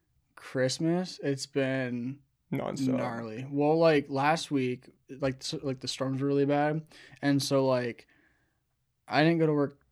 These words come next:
Speaker 1: one day last week. And then the next day, my boss was just like, "Hey,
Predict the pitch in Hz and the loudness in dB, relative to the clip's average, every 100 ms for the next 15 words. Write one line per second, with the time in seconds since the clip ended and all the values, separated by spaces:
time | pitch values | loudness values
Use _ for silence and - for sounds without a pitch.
0 | _ _ _ _ _ 139 147 139 131 123 | _ _ _ _ _ 0 4 4 4 0
1 | 120 - 127 123 135 127 123 135 175 - | -4 -6 -6 -2 -2 -2 0 2 2 0
2 | 139 131 127 131 135 127 127 117 - 113 | -2 0 0 -2 -4 -6 -8 -10 -8 -8